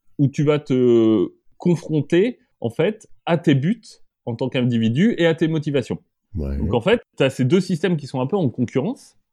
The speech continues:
Speaker 1: Et quand t'es dans une situation qui est très complexe, que tu peux pas vraiment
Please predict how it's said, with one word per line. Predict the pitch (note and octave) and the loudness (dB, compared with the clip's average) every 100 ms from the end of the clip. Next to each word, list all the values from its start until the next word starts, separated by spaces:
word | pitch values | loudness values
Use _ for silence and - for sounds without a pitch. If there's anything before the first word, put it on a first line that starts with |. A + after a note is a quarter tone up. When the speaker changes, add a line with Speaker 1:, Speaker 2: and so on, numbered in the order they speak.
| - | -4
Speaker 1:
Et | B2+ | -4
quand | A#2 G#3+ | 0 0
t'es | A3 G#3+ D3 | 2 2 0
dans | C#3+ C#3 C#3 C#3 C3 B2+ B2+ | 0 0 2 2 2 2 2
une | C3 D3+ | 2 0
situation | - D3 F3+ G3 | 0 -2 0 0
qui | G3 A#2 | 0 -2
est | - | 0
très | A3 | -4
complexe, | A3 E3+ D#3+ D#3 - - _ _ | -2 -4 -4 -4 -8 -20 _ _
que | - | -6
tu | A2 | -6
peux | - C3+ | -4 -2
pas | D#3 | 0
vraiment | C3+ C3+ C#3 D#3 E3 E3 | 0 -2 -2 -2 -2 -4